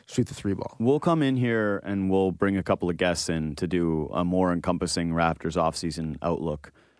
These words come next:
Speaker 2: as it gets a little later. We've been meaning to do that. And we gotta go, but I wanna do two minutes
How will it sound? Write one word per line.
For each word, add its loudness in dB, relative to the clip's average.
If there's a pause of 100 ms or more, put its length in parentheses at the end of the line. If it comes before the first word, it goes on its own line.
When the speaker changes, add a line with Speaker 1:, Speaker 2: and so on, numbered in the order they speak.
(240)
Speaker 2:
as 0
it -4
gets -2
a 0
little 2
later. 0
We've -2
been -2
meaning 0
to 0
do 2
that. 0
And -2
we 0
gotta 4
go, 2
but 0
I 2
wanna 2
do 2
two 0
minutes 0